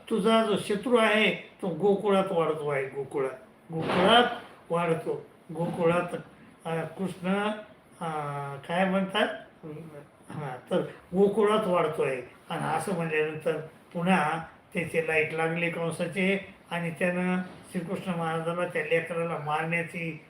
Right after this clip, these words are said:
घाट रचला आणि अनेक, म्हणजे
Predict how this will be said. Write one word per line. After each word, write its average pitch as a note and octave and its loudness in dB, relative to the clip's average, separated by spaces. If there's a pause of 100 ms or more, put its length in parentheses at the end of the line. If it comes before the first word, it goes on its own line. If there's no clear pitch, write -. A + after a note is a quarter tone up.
(300)
घाट D#3 4
रचला C#3+ -2 (400)
आणि F#3 4 (100)
अनेक, A3 6 (560)
म्हणजे E3 0